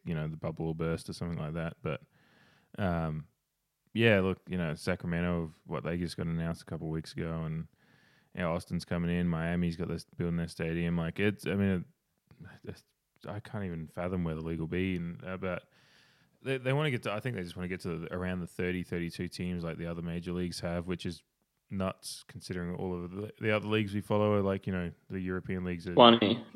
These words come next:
Speaker 1: Yeah,
Speaker 2: Yeah,
Speaker 1: eighteen
Speaker 2: twenty
Speaker 1: to
Speaker 2: to
Speaker 1: twenty.
Speaker 2: twenty-two.
Speaker 1: Yeah. But they also play just a straight, um, table system, whereas when, when you've got playoffs and two conferences, I can see why thirty to thirty-two teams, if it's sustainable,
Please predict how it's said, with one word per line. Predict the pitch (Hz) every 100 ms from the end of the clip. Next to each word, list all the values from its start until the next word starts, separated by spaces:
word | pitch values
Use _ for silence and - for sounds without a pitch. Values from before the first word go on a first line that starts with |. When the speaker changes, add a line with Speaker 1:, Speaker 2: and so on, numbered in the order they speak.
| -
Speaker 1:
Yeah, | 107
Speaker 2:
Yeah, | 120 107
Speaker 1:
eighteen | 98 107 107
Speaker 2:
twenty | 135 123
Speaker 1:
to | 113
Speaker 2:
to | 110
Speaker 1:
twenty. | 110 98
Speaker 2:
twenty-two. | 101 117 - -
Speaker 1:
Yeah. | 92 87 80 _ _ _
But | 135 120 - - - - - - _ _ _ _
they | 117 107
also | 107 101 113
play | 104 98
just | 92 90
a | 95
straight, | - 92 90 - -
um, | 87 85 85 82
table | - 92 85
system, | 82 95 - 95
whereas | 92 90 85
when, | 87 87 95
when | 92
you've | 85
got | 85
playoffs | 92 87 85 82
and | 85
two | 82 87
conferences, | - 110 110 90 - 82 - _ _ _ - -
I | 85
can | - 87
see | - 104 90
why | 85 87 85
thirty | - 90 85 80
to | 82
thirty-two | 85 80 80 80
teams, | - 85 85 80 - -
if | 90 -
it's | -
sustainable, | - - 90 87 85 82 82